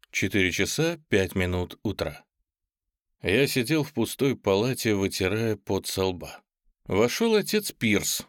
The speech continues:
смущенный и в то же время рассерженный. «Что все это значит?» Он стоял на пороге, скрестив руки. «Не понимаю», сказал я.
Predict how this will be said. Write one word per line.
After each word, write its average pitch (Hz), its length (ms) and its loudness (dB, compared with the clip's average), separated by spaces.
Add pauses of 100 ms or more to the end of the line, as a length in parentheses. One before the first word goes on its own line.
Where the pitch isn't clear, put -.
смущенный 170 880 2
и 123 200 2
в - 100 -6
то 139 160 -2
же 117 80 -2
время 117 320 2
рассерженный. - 800 -6 (680)
«Что 139 300 4
все 160 140 4
это 160 180 4
значит?» 127 640 4 (260)
Он 92 140 0
стоял 90 320 2
на 90 120 0
пороге, 98 400 2
скрестив 95 540 -2
руки. 117 400 -6 (560)
«Не 92 340 -4
понимаю», 95 720 -2 (240)
сказал 87 400 -2
я. 85 180 -10